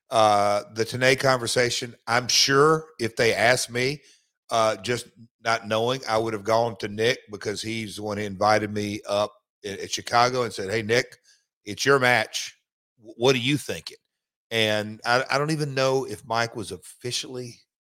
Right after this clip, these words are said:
contacted, um, because, you know, you, you put Tony in there, and Tony with Dusty's relationship and the N W A relationship as well, they're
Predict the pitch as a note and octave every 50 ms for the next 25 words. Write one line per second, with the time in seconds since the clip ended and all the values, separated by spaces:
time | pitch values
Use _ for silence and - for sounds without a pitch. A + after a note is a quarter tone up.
0 | _ _ - - - G2 A#2+ B2 - C3 C3 C3+ C3+ - - D3+ D#3 - - _
1 | _ _ _ _ _ _ _ _ _ _ - A#2 A2 G#2+ G#2 G2+ G2 G2 F#2+ F#2
2 | F#2 E2+ _ _ A2 A2 G#2+ - C3 B2 A#2 A2 - - - _ _ _ _ _
3 | _ _ _ _ _ _ - B2 A#2 A2+ A2 A2 A2 G#2+ G#2+ A2+ A2 G2+ - -
4 | C3 B2 - _ _ _ _ _ _ - - C#3+ C#3+ D#3 E3 D#3 A#2 G#2 G2 G2+
5 | G#2 A2 A#2+ A#2+ A2 G2+ - - B2 A#2+ A#2+ B2 A#2+ A#2 A#2 G#2+ G2+ G2+ F2+ -
6 | - - B2+ A#2+ - - B2+ G#2 A#2 A#2+ A#2 A#2+ A#2 A2 - A#2 G#2 - - A#2
7 | A2 A2 A2 G#2+ - - G2+ F#2 F2+ E2+ E2+ _ _ _ _ _ _ - A2 A2+
8 | A2+ A2 G#2+ G#2+ G2+ G2 G#2+ G#2+ A#2 B2+ B2+ B2 A#2+ A#2+ A#2 A2+ - A#2 G2 -
9 | A#2+ A2+ - F#2+ F2 D#2 F2+ F#2+ G#2+ A2+ B2+ C3+ C#3 C#3 C3 - - - - -
10 | _ _ _ _ _ _ _ - B2+ B2+ B2 B2 B2+ B2+